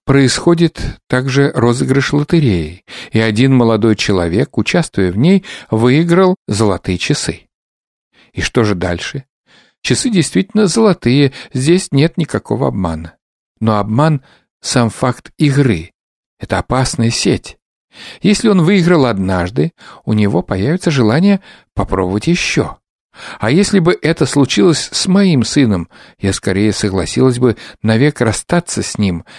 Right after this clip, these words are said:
нежели видеть, как он носит эти золотые часы. Ведь он может похвастать своими часами перед друзьями, и это вызовет у них жгучее желание без труда получить выигрыш.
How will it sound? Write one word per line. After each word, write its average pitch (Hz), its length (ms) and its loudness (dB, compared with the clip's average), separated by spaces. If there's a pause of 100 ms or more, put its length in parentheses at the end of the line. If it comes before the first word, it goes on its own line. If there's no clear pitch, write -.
(120)
нежели 117 360 2
видеть, 143 420 2 (200)
как - 240 -2
он 123 180 4
носит 139 340 0
эти 101 160 -2
золотые 107 460 0
часы. - 500 -2 (680)
Ведь 101 140 -4
он 123 140 2
может 135 400 2 (300)
похвастать 131 640 -2
своими 117 420 2
часами 98 640 -2 (220)
перед 117 260 0
друзьями, 117 720 0 (340)
и 143 60 0
это 170 260 2
вызовет 165 500 2
у 151 100 4
них 160 280 0
жгучее 120 600 0
желание 156 480 2
без 170 240 0
труда 120 520 0 (340)
получить 113 460 -2
выигрыш. 156 640 -4